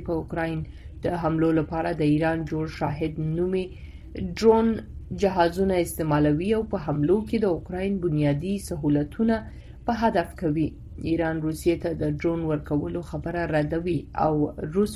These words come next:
وایي چې په اوکراین کې د غیر پوځي نښانې نه ولي.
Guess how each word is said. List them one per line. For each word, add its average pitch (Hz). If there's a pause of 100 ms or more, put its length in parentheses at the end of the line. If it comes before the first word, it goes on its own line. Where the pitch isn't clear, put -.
وایي 214
چې 220 (500)
په 240 (100)
اوکراین 262
کې 277
د 233 (140)
غیر 214 (140)
پوځي 190
نښانې 165 (260)
نه 185
ولي. 156